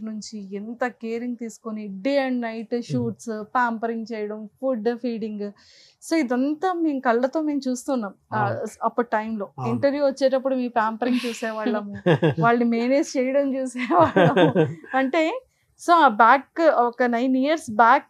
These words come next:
Speaker 1: కి మీ
Speaker 2: మ్మ్.
Speaker 1: జర్నీకి వెళ్తే,
Speaker 2: మ్మ్.
Speaker 1: after, before నైన్ ఇయర్స్ బ్యాక్, ఇప్పుడు ప్రెజెంట్ ఈ డేస్ మీకు ఏమనిపిస్తుంది చందు గారు?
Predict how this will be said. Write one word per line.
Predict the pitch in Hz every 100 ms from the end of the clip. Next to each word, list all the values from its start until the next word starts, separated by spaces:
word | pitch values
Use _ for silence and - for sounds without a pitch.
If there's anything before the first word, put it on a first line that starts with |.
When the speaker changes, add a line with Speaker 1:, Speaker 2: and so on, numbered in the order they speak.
| -
Speaker 1:
కి | 277 269 277
మీ | 139 233
Speaker 2:
మ్మ్. | 220
Speaker 1:
జర్నీకి | 233 214 262 277
వెళ్తే, | 233 214 214 202 240
Speaker 2:
మ్మ్. | - 202
Speaker 1:
after, | 220 - 240 202
before | 220 311 320
నైన్ | 254 240
ఇయర్స్ | 233 240 262 233
బ్యాక్, | 220 226 - -
ఇప్పుడు | 233 - 262
ప్రెజెంట్ | 233 226 240 277 262
ఈ | - 220 220
డేస్ | 196 226 240 - -
మీకు | 254 233
ఏమనిపిస్తుంది | 262 349 349 294 262 233 214
చందు | 196 196
గారు? | 196 196